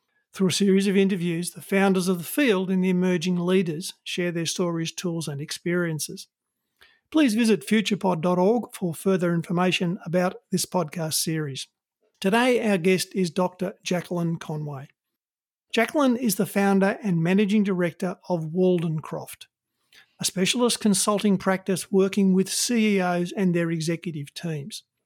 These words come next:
Central to this is facilitating executive teams in strategic foresight and grappling with complexity. She holds a P H D in relational leadership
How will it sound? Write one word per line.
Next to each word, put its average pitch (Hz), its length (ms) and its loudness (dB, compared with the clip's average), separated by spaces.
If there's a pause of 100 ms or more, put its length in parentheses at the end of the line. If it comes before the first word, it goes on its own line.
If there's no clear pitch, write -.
(260)
Central 269 400 2
to 190 80 4
this 196 340 0
is 196 340 2
facilitating 190 840 0
executive 196 640 0
teams 175 520 2
in 175 200 0
strategic 208 640 0
foresight 165 720 0 (480)
and 180 400 2
grappling 170 500 0
with 156 160 -4
complexity. 156 680 -4 (360)
She - 180 -6
holds 190 280 2
a 190 60 2
P 208 160 2
H 208 260 0
D 190 200 4
in 196 260 0
relational 170 580 0
leadership 170 580 0